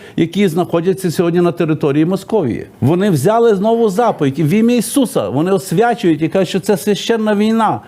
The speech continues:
Ви протистоїте духовному злу в першу чергу.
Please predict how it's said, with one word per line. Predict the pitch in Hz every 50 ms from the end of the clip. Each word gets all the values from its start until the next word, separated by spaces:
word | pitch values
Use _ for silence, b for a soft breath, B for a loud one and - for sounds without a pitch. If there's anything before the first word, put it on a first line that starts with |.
| B B
Ви | - 160 196
протистоїте | 190 196 190 190 - 208 202 190 185 - - - 202 196 196 185 175 190 208 202 180
духовному | 160 147 - 123 - 196 196 190 180 180 180 175 175 175 170
злу | 143 127 151 170 180 170 156
в | 120
першу | - - 170 165 160 135 - 170 151
чергу. | - - 165 147 131 107 95 101 90 -